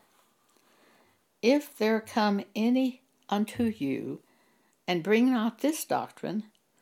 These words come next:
receive him not into your house, neither bid him Godspeed. For he that biddeth him Godspeed is partaker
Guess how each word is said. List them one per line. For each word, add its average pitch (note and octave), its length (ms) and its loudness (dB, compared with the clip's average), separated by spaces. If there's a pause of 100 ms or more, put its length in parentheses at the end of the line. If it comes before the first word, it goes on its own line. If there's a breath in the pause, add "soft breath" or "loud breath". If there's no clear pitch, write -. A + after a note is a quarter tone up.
(540 soft breath)
receive F3+ 560 0
him A#3 200 2
not E3+ 440 -4
into G3 260 -4
your G#3+ 200 -2
house, D#3 580 -8
neither E3+ 260 0
bid F3 240 0
him G3 180 -4
Godspeed. G3 920 -4 (1600 soft breath)
For F3 180 2
he C4 320 2
that A3+ 280 0
biddeth G#3+ 380 0
him E3+ 240 -6
Godspeed F#3+ 720 -2
is D#3+ 180 -2
partaker E3+ 760 -6